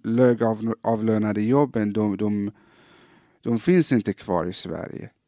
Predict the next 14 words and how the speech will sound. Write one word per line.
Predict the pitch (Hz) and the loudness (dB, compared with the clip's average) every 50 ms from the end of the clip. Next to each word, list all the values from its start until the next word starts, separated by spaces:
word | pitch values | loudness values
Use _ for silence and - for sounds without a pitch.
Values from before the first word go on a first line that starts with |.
| _ _ | _ _
Eh, | - - 104 104 104 104 101 98 95 | -6 -4 -2 0 0 0 -2 -2 -4
och | - - 113 113 113 | -2 0 0 0 2
det, | 120 120 117 - | 2 2 0 0
det | - 117 139 | 0 2 4
är | 143 143 143 | 4 4 4
liksom | 135 131 - 135 127 113 | 2 0 2 0 0 0
själva | - - 135 131 120 117 | 2 2 2 4 4 2
grunden | 113 110 110 117 123 131 135 131 123 117 113 110 107 104 | 0 0 -2 0 2 4 4 4 4 4 2 2 0 -2
till | 101 - 110 110 107 | -2 -2 -2 0 0
att | 107 104 - | 0 -2 -4
vi | - 107 107 110 | -4 -2 0 0
inte | 107 98 - 107 95 - | 0 0 -2 -4 -6 -2
har | - 113 113 113 107 104 | 2 2 4 4 4 2
liksom | 101 98 95 - - - 98 95 98 | 0 -2 -6 -6 -8 -8 -6 -6 -6